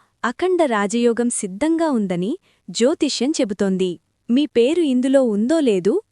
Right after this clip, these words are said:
ఈ వీడియో చివరి వరకు చూడండి. మీకు లక్ష్మీ నరసింహస్వామి ఇష్టమైతే, "ఓం లక్ష్మీ నరసింహాయ నమః" అని కామెంట్ చేయండి. శ్రీ శ్రీ ఆదివారాహి జ్యోతిష్య పీఠం నుండి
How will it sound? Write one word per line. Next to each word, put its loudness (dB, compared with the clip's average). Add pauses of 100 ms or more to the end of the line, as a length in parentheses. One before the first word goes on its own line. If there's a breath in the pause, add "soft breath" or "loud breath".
(100)
ఈ 0
వీడియో 0
చివరి -2
వరకు 0
చూడండి. -2 (360)
మీకు 2
లక్ష్మీ 0
నరసింహస్వామి 0
ఇష్టమైతే, -2 (540)
"ఓం 2
లక్ష్మీ 0
నరసింహాయ 0
నమః" -2 (400)
అని 2
కామెంట్ 0
చేయండి. -2 (380)
శ్రీ -2
శ్రీ -2 (120)
ఆదివారాహి 0
జ్యోతిష్య 0
పీఠం -2
నుండి -2